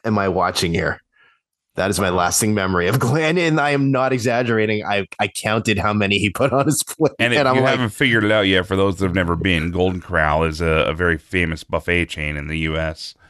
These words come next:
Speaker 1: Yes.
Speaker 2: Uh, I was at one in, uh, Great Falls, Montana once. Eh, I never need to go back.
Speaker 1: No, no. But they, they know how to buffet. I'll give you that.
Speaker 2: Unless,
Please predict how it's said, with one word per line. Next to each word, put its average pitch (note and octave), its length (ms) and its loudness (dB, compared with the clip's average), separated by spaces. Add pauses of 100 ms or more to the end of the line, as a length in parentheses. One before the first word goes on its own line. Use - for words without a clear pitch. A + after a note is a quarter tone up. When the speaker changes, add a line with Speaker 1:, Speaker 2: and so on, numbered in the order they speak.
(120)
Speaker 1:
Yes. F2 600 2
Speaker 2:
Uh, D#2 440 -4
I G2 120 0
was F#2+ 240 0
at E2+ 240 0
one E2+ 460 0 (120)
in, D#2+ 340 -8
uh, C#2+ 340 -4 (460)
Great F2+ 240 -2
Falls, E2 300 4
Montana D#2 560 0
once. C#2 460 -8 (1040)
Eh, - 100 -2
I F2 220 4
never C#2+ 200 -2
need C#2 160 -12
to D2+ 80 -16
go D2 80 -10
back. D2 300 -10 (760)
Speaker 1:
No, - 300 0 (160)
no. - 280 -14 (220)
But C3 280 2
they, C#3+ 360 0
they C#3 240 -2
know C#3+ 180 0
how C#3+ 120 0
to C#3 80 -2
buffet. A2 480 -2
I'll E2+ 180 -2
give F#2+ 180 -2
you F#2+ 100 2
that. F#2+ 240 0
Speaker 2:
Unless, A2 500 -2